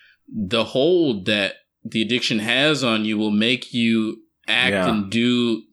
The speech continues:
Speaker 1: things that
Speaker 2: Awful
Speaker 1: are completely
Speaker 2: things.
Speaker 1: out of
Speaker 2: Yeah.
Speaker 1: character, completely.
Speaker 2: Yeah.
Speaker 1: So, um,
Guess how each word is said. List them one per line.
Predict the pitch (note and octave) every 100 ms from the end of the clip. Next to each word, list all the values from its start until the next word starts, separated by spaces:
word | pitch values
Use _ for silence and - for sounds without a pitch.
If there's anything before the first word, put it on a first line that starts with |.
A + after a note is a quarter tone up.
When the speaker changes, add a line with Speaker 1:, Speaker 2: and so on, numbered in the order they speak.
| -
Speaker 1:
things | C3 B2+ A2+
that | A#2
Speaker 2:
Awful | A2 G2 E2
Speaker 1:
are | -
completely | - F3 G3 C#3+
Speaker 2:
things. | A#2
Speaker 1:
out | G#2
of | F2+
Speaker 2:
Yeah. | -
Speaker 1:
character, | F#2+ E2 - D#2+ -
completely. | C#3+ A#2+ - A3+ E3+ G2+
Speaker 2:
Yeah. | F2+
Speaker 1:
So, | - A#2+ G#2+ G#2 - - - - _ _ -
um, | A2 G#2+ G#2+ G2 F#2+ F#2